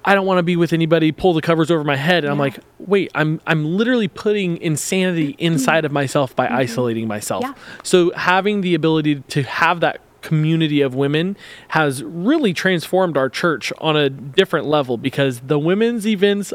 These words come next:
Speaker 1: are so lit.
Speaker 2: They're so fun.
Speaker 1: I love
Speaker 2: We have
Speaker 1: them.
Speaker 2: the best time. It's
Speaker 1: Yeah.
Speaker 2: really a place to kinda let your hair loose and get,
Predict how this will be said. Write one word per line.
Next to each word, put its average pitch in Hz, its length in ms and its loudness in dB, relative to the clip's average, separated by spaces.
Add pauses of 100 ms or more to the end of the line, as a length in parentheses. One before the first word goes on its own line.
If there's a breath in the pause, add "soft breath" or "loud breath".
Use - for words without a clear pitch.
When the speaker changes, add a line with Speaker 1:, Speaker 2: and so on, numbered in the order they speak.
(120)
Speaker 1:
are 165 420 2
so - 400 2
lit. 147 320 0
Speaker 2:
They're 117 80 -8
so 285 400 -4
fun. 330 720 0
Speaker 1:
I 190 100 8
love 185 280 4
Speaker 2:
We 170 40 2
have 370 180 0
Speaker 1:
them. 415 80 -4
Speaker 2:
the 339 60 -10
best 277 320 -2
time. 247 460 -2
It's 294 120 0
Speaker 1:
Yeah. 165 160 4
Speaker 2:
really 349 220 -2
a 381 60 -4
place 294 240 -4
to 302 60 -10
kinda 262 260 -4
let 254 160 -4
your 240 140 -4
hair 359 340 -4
loose 359 420 -6
and 247 160 -6
get, 277 220 -8